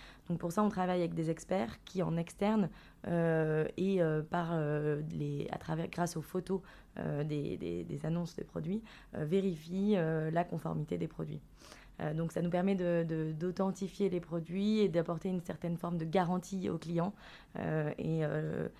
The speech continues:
je pense que ça répond aussi aux enjeux de transparence, euh, euh, de traçabilité des produits.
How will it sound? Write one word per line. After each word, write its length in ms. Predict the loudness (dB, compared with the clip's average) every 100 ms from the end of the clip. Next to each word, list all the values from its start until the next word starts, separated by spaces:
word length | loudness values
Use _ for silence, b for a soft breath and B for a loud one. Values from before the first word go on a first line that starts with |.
| B B -14 -10
je 100 | -4
pense 180 | -4 -2
que 80 |
ça 100 | 0
répond 320 | 2 0 0 -2
aussi 300 | -2 -2 0
aux 160 | 2
enjeux 560 | 2 2 0 2 2 2
de 320 | 0 0 0
transparence, 840 | -2 -4 0 0 0 0 -2 -4
euh, 240 | -4 -2 -4 -6 B B -8
euh, 360 | -6 -2 -2 -2
de 100 | -6
traçabilité 680 | -6 -4 -4 -4 -4 -4 -2
des 120 | -4
produits. 360 | -6 -8 -8